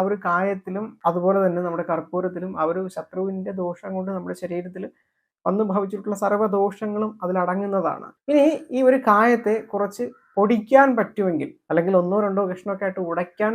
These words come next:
പറ്റുമെങ്കിൽ നിങ്ങൾ അതിനെ ഉടയ്ക്കുക. ഇനി ഉടയ്ക്കാൻ സാധിച്ചില്ല എന്നുണ്ടെങ്കിലും സാരമൊന്നുമില്ല, ഈ ഒരു കായത്തെ നമ്മൾ എടുത്തിട്ടുള്ള ഈ ഒരു തുണി കഷ്ണത്തിലേക്ക് വെക്കുക. അതിനുശേഷം നമ്മൾ വാങ്ങിയിട്ടുള്ള അല്ലെങ്കിൽ ഈ ഉഴിഞ്ഞെടുത്തിട്ടുള്ള കർപ്പൂരവും ആ ഒരു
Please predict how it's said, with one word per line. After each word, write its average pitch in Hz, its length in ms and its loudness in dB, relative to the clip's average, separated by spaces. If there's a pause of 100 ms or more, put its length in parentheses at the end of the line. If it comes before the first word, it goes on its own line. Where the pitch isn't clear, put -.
(140)
പറ്റുമെങ്കിൽ 196 680 -6 (120)
നിങ്ങൾ 165 200 -4 (280)
അതിനെ 185 200 2 (140)
ഉടയ്ക്കുക. 196 420 0 (540)
ഇനി 185 180 -4
ഉടയ്ക്കാൻ 180 300 0 (120)
സാധിച്ചില്ല 175 540 0
എന്നുണ്ടെങ്കിലും 170 560 0 (320)
സാരമൊന്നുമില്ല, 175 680 0 (320)
ഈ 190 120 2
ഒരു 180 180 0
കായത്തെ 180 440 0 (500)
നമ്മൾ 175 200 -4
എടുത്തിട്ടുള്ള 175 460 -4 (160)
ഈ - 20 -4 (120)
ഒരു 180 120 -2 (280)
തുണി 196 160 -2 (100)
കഷ്ണത്തിലേക്ക് 185 580 -6
വെക്കുക. 156 300 -12 (180)
അതിനുശേഷം 170 560 -4 (380)
നമ്മൾ 226 140 0 (120)
വാങ്ങിയിട്ടുള്ള 190 560 0 (180)
അല്ലെങ്കിൽ 180 300 0
ഈ - 20 2 (120)
ഉഴിഞ്ഞെടുത്തിട്ടുള്ള 185 720 -4 (100)
കർപ്പൂരവും 170 580 -2 (140)
ആ 165 40 0 (100)
ഒരു 175 120 -4